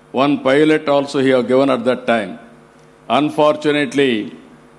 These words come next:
next <laughs> government has abandoned. We have planned one joint venture, Buckingham Canal,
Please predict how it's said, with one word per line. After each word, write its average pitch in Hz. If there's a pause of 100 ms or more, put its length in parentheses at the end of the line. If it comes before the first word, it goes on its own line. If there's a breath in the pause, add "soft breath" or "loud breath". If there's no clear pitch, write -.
(300)
next 139
<laughs> 127
government 147
has 143
abandoned. 120 (880)
We 139
have 160
planned 165
one 160
joint 151
venture, 127 (960)
Buckingham 139
Canal, 117